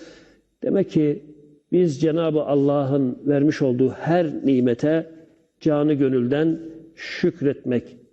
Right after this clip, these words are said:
e, mecburiyetindeyiz. Şimdi Büyük Sufi Seri Sakati yine Büyük Sufi Cüneyd-i Bağdadi Hazretlerine sormuş. Bu çok önemli hocam. "Şükür nedir?" demiş. Çok hoşuma gidiyor. Bu şükürle ilgili çok sözlere de baktığımda oldu benim.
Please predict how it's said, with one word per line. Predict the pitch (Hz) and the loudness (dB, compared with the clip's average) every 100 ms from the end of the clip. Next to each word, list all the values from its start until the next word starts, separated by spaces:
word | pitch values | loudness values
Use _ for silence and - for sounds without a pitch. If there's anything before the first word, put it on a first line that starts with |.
| - | -2
e, | |
mecburiyetindeyiz. | 127 117 110 131 139 131 139 131 135 131 139 170 - - - - - _ | 0 2 0 0 0 0 -2 -2 -2 0 2 0 -4 -16 -20 -20 -20 _
Şimdi | - 240 196 147 | -6 -2 0 2
Büyük | 160 175 | 0 -2
Sufi | - 170 156 143 156 - - | -2 -2 -2 0 -2 -4 -10
Seri | - 160 170 | -2 0 0
Sakati | - 151 160 139 156 151 - - - - | -2 -4 -2 -2 -2 -2 -10 -20 -20 -2
yine | 160 160 | 2 2
Büyük | 143 160 156 | 2 2 -2
Sufi | - 151 127 151 139 - - - | -2 0 2 0 -2 -6 -20 -2
Cüneyd-i | 156 156 139 127 | 2 2 0 0
Bağdadi | 139 131 139 131 147 | 0 0 -2 2 2
Hazretlerine | 131 131 139 - 127 113 | 2 0 -2 0 -2 -2
sormuş. | - 131 120 113 - - - _ 170 | -2 -2 0 -4 -6 -14 -20 _ -4
Bu | |
çok | 160 151 | -2 0
önemli | 131 120 113 | 0 0 -2
hocam. | 107 107 92 - - - - | -2 -6 -10 -18 -20 -20 -20
"Şükür | - - - 190 127 | -10 -6 -2 -2 0
nedir?" | 147 170 151 110 | 0 0 -2 -2
demiş. | 107 107 - - | -4 -6 -10 -4
Çok | 208 - | -4 -2
hoşuma | 151 139 120 | -2 -2 -2
gidiyor. | 110 107 110 - _ - - - | -2 -4 -6 -14 _ -20 -8 -4
Bu | |
şükürle | - 196 214 180 165 156 | -2 0 0 0 0 0
ilgili | 151 143 | -2 -2
çok | 185 165 | -2 -2
sözlere | - 156 143 143 | 0 0 2 0
de | 123 | -2
baktığımda | 139 135 - 147 135 | -4 -6 -2 0 2
oldu | 113 131 143 | 2 0 0
benim. | 117 110 131 | 0 -2 -4